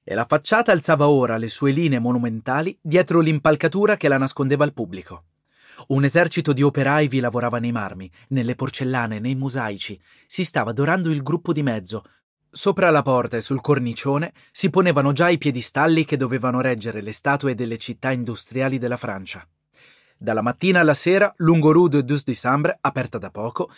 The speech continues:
stava ferma una folla di curiosi a guardare in su senza riuscire a veder nulla, ma attirati dalle meraviglie che si raccontavano di quella facciata che il giorno dell'inaugurazione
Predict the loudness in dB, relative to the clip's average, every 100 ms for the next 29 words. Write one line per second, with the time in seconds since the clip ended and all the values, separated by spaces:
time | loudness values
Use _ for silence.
0 | _ -2 0 2 2 -2 0 -2 -2 2
1 | 2 2 0 -2 0 2 0 0 -2 0
2 | -2 -2 -6 -6 -8 -8 -4 -4 -2 0
3 | 0 0 0 0 -2 -2 -4 -4 -4 -6
4 | -10 -20 -8 -4 -4 -6 -10 -8 -4 -2
5 | -2 -4 -6 -6 -4 -2 -4 -4 -6 -4
6 | -4 -4 -4 -6 -6 -6 -6 -6 -6 -8
7 | -8 -8 -4 -2 0 -2 -10 -18 -8 -4
8 | -2 2 2 2 -2 -2 -2 -2 -2 -4
9 | -8 -8 -6 -2 -4